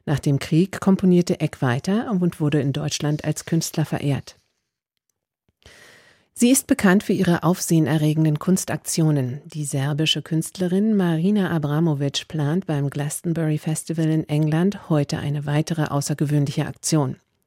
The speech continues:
Auf der Pyramidenbühne des Festivals will die siebenundsiebzigjährige die sonst jubelnde und mitsingende Menge von bis zu zweihunderttausend Menschen auffordern, sieben Minuten lang zu schweigen.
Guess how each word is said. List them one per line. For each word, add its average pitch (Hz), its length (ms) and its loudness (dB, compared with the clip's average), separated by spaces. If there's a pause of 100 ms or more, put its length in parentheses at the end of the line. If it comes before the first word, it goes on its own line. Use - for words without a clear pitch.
(520)
Auf 156 180 0
der 156 120 2
Pyramidenbühne 156 920 4
des 156 200 0
Festivals 175 640 -2
will 160 140 2
die 151 120 2
siebenundsiebzigjährige 156 1120 -2 (320)
die 156 80 0
sonst 185 340 2
jubelnde 202 460 2
und 151 160 2
mitsingende 165 560 2
Menge 156 460 0
von 156 320 -2
bis 151 200 -6
zu 156 140 -4
zweihunderttausend 147 840 -4
Menschen 147 340 -2
auffordern, 156 600 -2 (360)
sieben 226 380 4
Minuten 170 380 4
lang 143 320 0
zu - 120 -2
schweigen. 151 600 -2